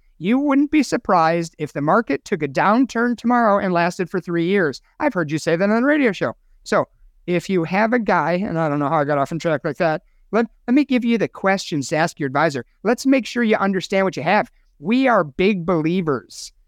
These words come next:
in the fact that you should have a financial plan,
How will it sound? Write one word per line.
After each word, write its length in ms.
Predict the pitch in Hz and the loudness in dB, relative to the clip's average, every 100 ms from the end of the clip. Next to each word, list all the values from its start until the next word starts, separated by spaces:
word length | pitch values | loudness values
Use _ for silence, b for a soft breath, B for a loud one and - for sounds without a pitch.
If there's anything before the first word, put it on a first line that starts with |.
| _ - | _ -4
in 180 | 185 185 | 0 0
the 100 | 160 | 0
fact 400 | - 165 175 - | 0 0 0 -4
that 140 | 160 | -6
you 160 | 185 240 | -4 -4
should 180 | - 294 | 0 0
have 160 | 247 | 0
a 40 | 180 | -2
financial 580 | - 175 170 160 - | -2 0 0 -2 -6
plan, 720 | 127 - 170 170 160 131 113 | -8 -6 -2 -2 -2 -4 -8